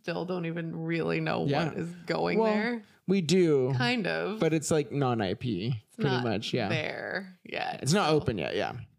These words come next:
Speaker 1: But we missed Tarzan's treehouse. Not that we, like, went to it often, went up there, but we just loved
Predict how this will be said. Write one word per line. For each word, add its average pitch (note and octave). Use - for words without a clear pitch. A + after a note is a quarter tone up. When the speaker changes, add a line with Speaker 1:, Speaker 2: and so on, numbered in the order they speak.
Speaker 1:
But G3
we G#3
missed A#3
Tarzan's F#3
treehouse. G#3
Not G3+
that -
we, A#3+
like, G#3+
went F#3
to A3+
it -
often, A3+
went F#3+
up F#3
there, G#3
but F3+
we E3+
just F#3+
loved D#3+